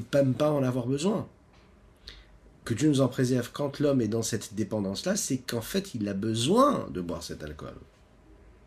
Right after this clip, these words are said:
C'est pas qu'il a le choix, et là il peut dire, « Ok, je peux et je ne peux pas. Je veux et je ne veux pas. » Non, il n'est plus à égalité. <laughs> Il dépend de cette dépendance-là. Il dépend de ce besoin-là.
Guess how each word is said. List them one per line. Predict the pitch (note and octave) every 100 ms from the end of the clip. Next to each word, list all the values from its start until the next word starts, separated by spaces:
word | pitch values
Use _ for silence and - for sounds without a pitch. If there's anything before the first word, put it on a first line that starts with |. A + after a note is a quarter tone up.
| - _ - -
C'est | -
pas | D#3 A#3
qu'il | B3+
a | D#3
le | A#2
choix, | - A#2 B2 B2+ A#2 - - -
et | G#2+
là | A#2
il | A2
peut | G#2
dire, « | G2 A#2+ A2
Ok, | B2+ D3+
je | C3 F#2 F2 G#2+
peux | G#2+ F3+ G3
et | C3
je |
ne | C3 B2
peux | B2
pas. | A2+ A2 F2 - - - - -
Je | A2 B2
veux | A2 B2+ D3 -
et |
je | G#2+
ne | G#2+
veux | G2 F#2+
pas. » | - - - _ - - - -
Non, | F3 G#3 D3+ G#2 _ - _ _
il | A#2+
n'est | A#2+
plus | - G3+
à |
égalité. | C#3+ B2 A#2+ C3 F#3+ D3 A2+ _ _ -
<laughs> | - - - - - -
Il | F3+ C#3+
dépend | B2 D#3+ - E3+ D#3+
de | C3+
cette | A#2 G#2
dépendance-là. | F#2+ F#2 F2+ D#2+ D#2+ - D#2+ - - - -
Il | C#3 C3
dépend | D3 C3+ E3+
de | D3+
ce | - A2
besoin-là. | G2+ F#2 F#2+ F2